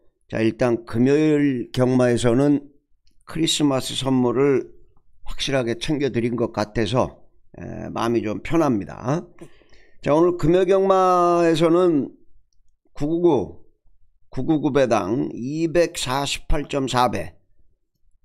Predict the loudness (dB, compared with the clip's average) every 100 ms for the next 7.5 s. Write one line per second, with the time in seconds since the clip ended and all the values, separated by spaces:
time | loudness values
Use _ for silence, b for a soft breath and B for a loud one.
0 | _ -10 -4 0 0 0 -4 -4 -2 -2
1 | -2 -2 -2 -2 -4 -4 -2 0 0 -2
2 | -6 -12 -8 -4 -2 -4 -6 -8 -6 -4
3 | -4 -4 -4 -4 0 2 2 0 -4 -6
4 | -10 -14 _ -20 _ _ _ _ -20 -16
5 | -14 -14 -14 -10 -4 -4 -4 -6 -8 -4
6 | -2 -2 -4 -6 -4 -4 -2 -2 -2 -4
7 | -6 -12 -20 -20 -18